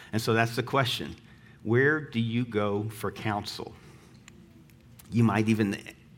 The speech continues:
ask yourself this ques-, question, "Where am I going for counsel?"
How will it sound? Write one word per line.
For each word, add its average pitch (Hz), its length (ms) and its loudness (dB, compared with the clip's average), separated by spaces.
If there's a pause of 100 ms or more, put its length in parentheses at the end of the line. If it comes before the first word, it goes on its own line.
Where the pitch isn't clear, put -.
(760)
ask 107 300 2
yourself 110 400 0
this 120 180 0
ques-, 95 460 -2
question, 92 420 -2
"Where 113 400 4
am 117 300 2
I 92 180 2
going 90 520 -4 (160)
for - 200 -8
counsel?" - 600 -6